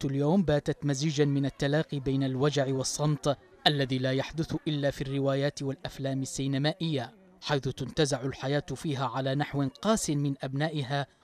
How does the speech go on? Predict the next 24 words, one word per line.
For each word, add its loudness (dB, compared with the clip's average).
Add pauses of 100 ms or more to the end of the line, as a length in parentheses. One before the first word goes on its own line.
(120)
ولم 4
يجري 2
الاهتمام -2
بها -2 (100)
إلا 0
من 0
بوابة 2 (100)
مينائها -2 (380)
في 2
مهمة 2
التفاوض 0
السلبية -2 (400)
الذي 0
يترك 0
حياة -2
البشر 0
رهنا 2
للابتزاز -2
والمساومات، 2 (260)
وهو 4
ما 2
تفعله 0
ميليشيا -2
سلطة -4